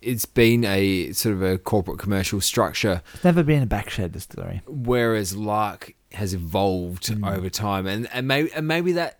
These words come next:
Speaker 1: that, that's why it feels different, because Lark was, like, th-, the little guy.
Speaker 2: Yeah.
Speaker 1: And now, now they're the
Speaker 2: Then a,
Speaker 1: bi-
Speaker 2: then a fish came and took a bite, and another
Speaker 1: Mm.
Speaker 2: fish came and
Speaker 1: Yeah.
Speaker 2: took that one, <laughs> and then there's a big fish that swam around.
Speaker 1: Whereas, whereas Helly's Road has just always been a whale shark.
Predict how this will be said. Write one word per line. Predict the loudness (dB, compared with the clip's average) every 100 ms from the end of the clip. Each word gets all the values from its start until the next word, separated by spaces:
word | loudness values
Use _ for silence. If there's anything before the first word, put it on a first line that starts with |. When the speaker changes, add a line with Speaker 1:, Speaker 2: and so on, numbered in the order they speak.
| _
Speaker 1:
that, | -12 -12 -12 _ _ _ -20 _
that's | -12 -4
why | -2 -2
it | -4
feels | 4 4 4 2
different, | -2 -2 -4
because | -4 0 2 4 2 -2 -14 -20 -6
Lark | 2 2 2 -2
was, | 0 0 -2
like, | -4 -6 -8 -14
th-, | -20 -18 -16 -18 _ -20 -20 -14
the | -6
little | 0 2 2
guy. | 0 -2 -2 -4 -8
Speaker 2:
Yeah. | -10 -10 -16 _ _ _ _ -6
Speaker 1:
And | -2
now, | 2 2 0 -2
now | -2 2 2
they're | 4 2
the | 0 -2
Speaker 2:
Then | 2 4
a, | 4
Speaker 1:
bi- | 4
Speaker 2:
then | 4
a | 4
fish | 2 0
came | 2 0
and | 0
took | -2
a |
bite, | 2 2 2
and | 2
another | 2 2
Speaker 1:
Mm. | 0
Speaker 2:
fish | -2 -4
came | -4 -2 0
and | 0
Speaker 1:
Yeah. | 0
Speaker 2:
took | 0
that | 0 2
one, | 2
<laughs> |
and | 2 2
then | 2 2
there's | 2
a | 0 -2
big | 0 -2 -2
fish | -4 -6 -6
that | -12
swam | -8 -6 -4
around. | -4 0
Speaker 1:
Whereas, | 2 4 4 4 0 0
whereas | 2 2 2
Helly's | 2 2 2 0
Road | 2 2
has | 2 0
just | -2 -4 -2
always | 0 0 -2
been | -2 -2
a | 0
whale | 0 0
shark. | -2 -2 -4 -6